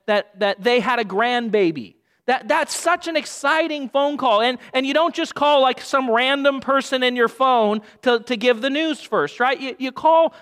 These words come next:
the people who you love, who are, you're the closest with. And when God had the best news is,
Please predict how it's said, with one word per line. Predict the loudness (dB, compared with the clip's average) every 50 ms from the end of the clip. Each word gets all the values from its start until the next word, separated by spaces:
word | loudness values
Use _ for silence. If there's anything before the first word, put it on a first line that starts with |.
| _ -10
the | -10
people | -6 -4 -4 -4 -2 -2 -2
who | -2 -2
you | -2 -2 -2
love, | 0 2 2 4 2 2 0
who | -2 -4 -4
are, | -4
you're | -4 -4 -6 -4
the | -4 -4
closest | -6 -4 -2 0 0 0 0 -4 -4 -6 -6 -6 -6 -10 -8
with. | -8 -8 -8 -12 -20 -20 _ _ _ _ _ _ _ _ _ _ _ _ _ -8
And | -6 -4 -2
when | -4 -2
God | -2 0 0 2 2 0 0
had | 0 -2 -2 0
the | -2 -2
best | -2 -2 -4 -2 -2 -2 -4 -6 -12 -12
news | -10 -8 -8 -10 -8
is, | -8 -10 -10 -10 -14